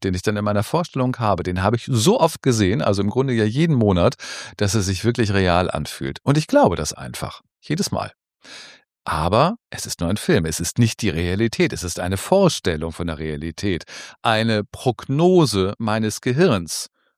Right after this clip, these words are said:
Und die Forschung sagt also, diese Prognosen sind fast immer zu dramatisch. Heute Morgen habe ich die Unterlagen also einfach in die Hand genommen, nicht weil ich Lust hatte, natürlich hatte ich keine Lust,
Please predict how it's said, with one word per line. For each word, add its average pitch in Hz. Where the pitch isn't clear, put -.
Und 165
die 131
Forschung 127
sagt 82
also, 110
diese 202
Prognosen 160
sind 127
fast 110
immer 160
zu -
dramatisch. 117
Heute 151
Morgen 196
habe 139
ich 147
die 143
Unterlagen 117
also 107
einfach 101
in 92
die 104
Hand 127
genommen, 170
nicht 139
weil 117
ich 104
Lust 185
hatte, 127
natürlich 135
hatte 117
ich 117
keine 135
Lust, 143